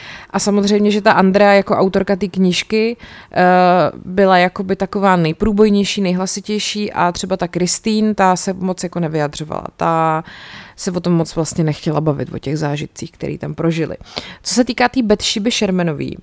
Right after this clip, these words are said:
tak, eh, to je vlastně ten jako hlavní duch v tom filmu. A ta teda opravdu taky žila. Narodila se jako Betšíba Tayerová v roce osmnáct set dvanáct na Rhode Islandu a desátého března osmnáct set čtyřicet čtyři se pak provdala v tom snu v Connecticutu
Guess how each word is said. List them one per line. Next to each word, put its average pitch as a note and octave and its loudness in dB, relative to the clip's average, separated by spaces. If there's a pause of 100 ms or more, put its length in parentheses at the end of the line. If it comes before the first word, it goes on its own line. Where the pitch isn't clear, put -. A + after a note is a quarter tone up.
(120)
tak, F3+ -2
eh, F3 0 (760)
to E3+ 0
je D#3+ 2
vlastně D#3 -6
ten D3+ -8
jako D3 -8
hlavní D3 -4
duch C#3+ -4
v - -10
tom D#3 -6
filmu. C#3 -6 (580)
A E3+ 2
ta F3+ 0
teda A#3 2
opravdu D3+ -2
taky - -4
žila. E3 0
Narodila F3+ 2
se F#3+ -4
jako F3 -4
Betšíba F3 -2 (100)
Tayerová D3+ 0 (160)
v E3+ -8
roce F3 -4
osmnáct F#3 -4
set G3 -2
dvanáct E3+ -4
na C#3 -4
Rhode D3 -2
Islandu G3+ -2 (600)
a G3 -4
desátého G#3 0
března G3 -2
osmnáct F#3 -4
set F#3+ -10
čtyřicet E3+ -6
čtyři A3 -2
se - -4
pak F#3 -4
provdala G3+ 0
v - -18
tom F#3 -2
snu F#3+ -4
v - -20
Connecticutu G3 -4